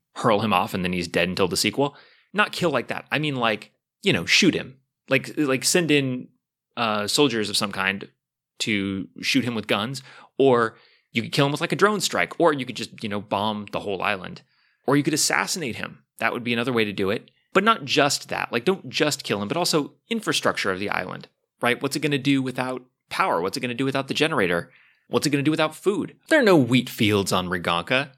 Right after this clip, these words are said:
There are no evil dairies on Mriganka.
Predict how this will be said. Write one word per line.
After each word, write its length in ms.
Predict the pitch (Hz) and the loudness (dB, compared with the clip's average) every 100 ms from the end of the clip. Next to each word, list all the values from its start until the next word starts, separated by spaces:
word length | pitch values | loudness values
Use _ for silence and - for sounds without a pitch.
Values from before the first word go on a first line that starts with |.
| _ _ - | _ _ 0
There 160 | 254 214 | 6 6
are 60 | |
no 240 | 156 131 131 | 6 2 2
evil 260 | 123 110 101 | -2 0 -2
dairies 600 | 90 - 90 85 92 95 | -4 -4 -2 -2 -4 -4
on 120 | 101 | -4
Mriganka. 520 | 101 92 92 104 139 | -4 -2 -2 -2 -4